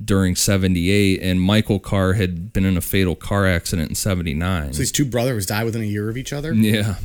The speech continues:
Speaker 2: Wow.
Speaker 1: David claimed the actual perpetrator of the Demasi and Lamino shooting was John Carr, and he added that a Yonkers police officer that was also a cult member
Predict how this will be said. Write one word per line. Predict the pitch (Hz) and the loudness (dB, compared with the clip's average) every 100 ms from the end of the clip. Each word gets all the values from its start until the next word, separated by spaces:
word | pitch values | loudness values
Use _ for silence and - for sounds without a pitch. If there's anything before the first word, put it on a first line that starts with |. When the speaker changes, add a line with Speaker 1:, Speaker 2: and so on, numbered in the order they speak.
| - | -8
Speaker 2:
Wow. | 87 90 98 90 - - - - - 104 | -10 -8 -10 -10 -14 -18 -20 -20 -14 -2
Speaker 1:
David | 117 123 143 135 | 4 4 4 2
claimed | 135 127 120 | 0 2 2
the | 98 | 2
actual | 110 117 123 104 | 2 2 0 0
perpetrator | - 107 107 - 110 104 101 | 0 0 -2 -2 0 2 2
of | - 95 95 | 2 0 0
the | 98 | -2
Demasi | 90 95 95 104 107 - 98 | 0 2 2 2 2 0 0
and | 92 | 0
Lamino | 90 95 104 113 101 90 | 0 0 4 4 4 2
shooting | 87 101 92 90 87 | 0 0 0 2 0
was | 87 | -2
John | - 92 87 | -2 0 0
Carr, | 82 - 107 101 95 95 - - | -2 0 2 2 0 -2 -12 -8
and | 101 104 101 | 0 2 4
he | 113 104 | 2 0
added | 107 110 110 107 101 | 2 2 2 2 2
that | 101 | 2
a | 95 | 2
Yonkers | 101 110 110 98 | 2 2 2 -2
police | - 92 98 123 - | -2 -2 0 2 2
officer | 95 87 101 - 92 92 | 0 -2 -4 -4 -2 -2
that | 80 | -2
was | 87 | -2
also | 92 104 - | 0 0 0
a | 90 | -2
cult | - 95 82 | -2 -4 -2
member | 76 90 92 85 82 | -2 -2 0 -2 -4